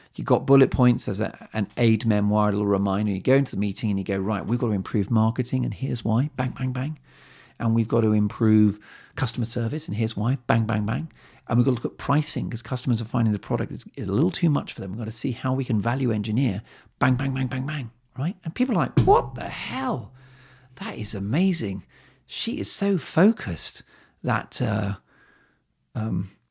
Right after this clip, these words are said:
Esmeralda," right? That Esmeralda is so focused and on it, bang, bang. It's not re-, she's not more on it than anyone else.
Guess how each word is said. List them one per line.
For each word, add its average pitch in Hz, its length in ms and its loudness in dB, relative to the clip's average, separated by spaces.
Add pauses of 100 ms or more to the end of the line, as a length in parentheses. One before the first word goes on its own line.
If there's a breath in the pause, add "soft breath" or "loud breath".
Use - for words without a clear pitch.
Esmeralda," 123 720 -2
right? 147 260 -6 (160)
That 180 160 -6
Esmeralda 175 540 0
is 110 100 -2
so 170 800 -2 (340 soft breath)
focused - 640 0
and - 180 -8
on 196 180 6
it, 113 220 0
bang, 180 200 2
bang. 175 200 0 (320 loud breath)
It's 139 120 -2
not 233 260 8
re-, 165 160 8
she's 165 100 0
not 240 180 6
more 165 320 10
on 170 120 10
it 151 120 2
than 131 120 2
anyone 135 280 2
else. 139 340 4